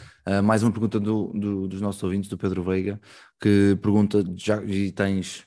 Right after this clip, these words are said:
experiência internacional com seleções, ah, Suíça, Bélgica, agora Bielorrússia, Eurocup, campeonatos, com muitas americanas.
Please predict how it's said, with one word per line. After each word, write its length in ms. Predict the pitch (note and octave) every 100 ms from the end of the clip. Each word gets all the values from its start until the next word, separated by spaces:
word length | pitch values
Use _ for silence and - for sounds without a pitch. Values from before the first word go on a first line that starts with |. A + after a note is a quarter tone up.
| -
experiência 480 | - - G2 F#2+ G2
internacional 500 | - G2 - G2+ F#2
com 140 | F#2+
seleções, 760 | - F#2+ F#2 - F#2 F#2 F#2+ - - - - - _ _ F2
ah, 760 | F2+ F2 E2+ F2 E2+ E2 - -
Suíça, 920 | - - G2 G2 F#2 - F#2+ F#2+ A2 _ _ _ _
Bélgica, 920 | - F#2 G2+ F#2 F#2+ F2+ G2 F#2 F#2 - _ _ _ _
agora 280 | F#2+ F#2 F2+
Bielorrússia, 640 | F#2 F#2 F2+ F#2+ F#2 -
Eurocup, 580 | F#2 F2+ - F#2 F2+ - - _ _ -
campeonatos, 640 | F2+ F2+ F#2 F#2 F#2 -
com 100 | F#2+
muitas 300 | G2+ G2 F#2+
americanas. 580 | F#2+ F#2 F#2+ F#2+ F#2+